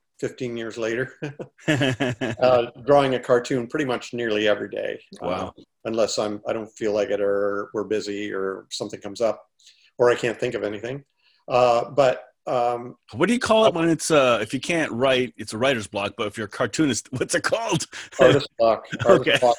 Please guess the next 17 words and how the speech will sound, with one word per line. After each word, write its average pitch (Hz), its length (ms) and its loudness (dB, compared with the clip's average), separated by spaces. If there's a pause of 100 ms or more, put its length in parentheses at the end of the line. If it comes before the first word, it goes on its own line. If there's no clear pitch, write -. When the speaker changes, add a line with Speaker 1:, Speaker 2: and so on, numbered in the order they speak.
(140)
Speaker 1:
creativity 139 580 2
block, 123 420 0
whatever. 123 440 4 (600)
Um, 117 420 4
it, 147 180 2
but 165 120 4
it 170 80 -2
happens. 143 680 -4 (100)
And, 131 440 -2
um, 131 460 0 (340)
but, 165 260 2 (1500)
um, 139 420 2 (220)
I 131 80 -4
just 190 300 -2
found 156 520 -4 (800)
my 113 1040 -8 (500)
traffic 127 560 2